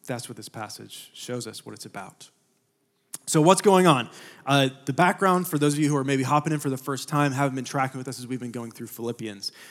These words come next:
Uh, Paul, uh, is in prison at, at this point in his life, and he just received, he received a gift and a letter from the Philippian church. They were concerned about him. They sent him a financial gift, and they had, uh, a young man named Epaphroditus,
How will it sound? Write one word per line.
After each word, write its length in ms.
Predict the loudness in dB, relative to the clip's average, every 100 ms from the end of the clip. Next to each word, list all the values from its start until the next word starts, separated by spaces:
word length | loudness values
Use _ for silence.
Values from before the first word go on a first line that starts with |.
| -20 -20 -6
Uh, 160 | -2 -2
Paul, 680 | -2 4 8 8 6 2 -6
uh, 140 | -8
is 140 | -6 -6
in 100 | -8
prison 460 | -2 0 0 -6 -12 _
at, 120 | -10 -10 -8
at 140 | -8
this 120 | -8
point 320 | -8 -6 -6
in 60 | -6
his 140 | -8
life, 280 | -2 -2 -2
and 80 | -8
he 160 | -4 -2
just 200 | 0 -4
received, 520 | -6 -2 -2 -4 -8
he 140 | -4
received 320 | -4 -2 -4
a 80 | -4
gift 400 | -2 0 0 -4 -10
and 100 | -8
a 40 |
letter 440 | -6 -4 -4 -6 -10 _ -20 -12
from 180 | -8
the 60 | -8
Philippian 500 | -8 -4 -4 -4 -8
church. 320 | -8 -12 -14
They 100 | -14
were 60 | -14
concerned 420 | -12 -10 -6 -4
about 220 | 2 2
him. 180 | 2 -6
They 80 | -10
sent 180 | -8 -10
him 80 | -10
a 20 |
financial 460 | -10 -8 -6 -6 -6
gift, 300 | -6 -6 -10
and 120 | -10
they 80 | -8
had, 260 | -6 -8 -12 -20 -10
uh, 220 | -6 -6
a 80 | -2
young 220 | 2 2
man 160 | 2 0
named 180 | -2 -4
Epaphroditus, 840 | -4 -4 -4 -2 0 0 -4 -10